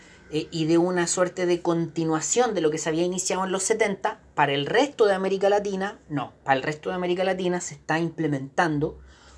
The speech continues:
por primera vez estas reformas estructurales neoliberales, o para la gran parte de América Latina se están implementando por primera vez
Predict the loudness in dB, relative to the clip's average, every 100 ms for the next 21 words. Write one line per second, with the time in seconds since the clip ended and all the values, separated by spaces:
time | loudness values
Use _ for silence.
0 | 0 2 2 -2 0 2 4 4 2 0
1 | -4 -2 -4 -2 -2 -2 -2 -2 -4 -4
2 | -6 -10 -10 -10 -4 -2 0 -2 -2 -4
3 | -4 -4 -6 -8 -10 -6 -2 0 0 0
4 | 0 0 -2 0 -2 0 -4 -4 -4 -4
5 | -2 -2 -4 -6 -10 -20 -20 -12 -10 -4
6 | -2 -2 -2 -10 -8 -4 -2 -2 0 0
7 | -2 -4 -2 2 2 0